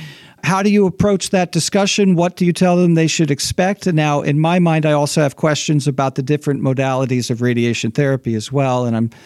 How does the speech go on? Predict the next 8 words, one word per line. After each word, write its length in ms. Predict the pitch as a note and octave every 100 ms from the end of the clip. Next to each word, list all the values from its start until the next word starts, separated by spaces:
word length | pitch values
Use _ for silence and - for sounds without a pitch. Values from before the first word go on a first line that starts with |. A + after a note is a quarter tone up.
| - -
what's 340 | F3 D#3 F#3+ -
your 160 | F3+
sort 220 | D3 F3 D3+
of 180 | C3 -
elevator 460 | D3+ D#3 D3 C3+ B2+
pitch 300 | C#3 B2 -
to 100 | B2
them? 280 | A#2 F2+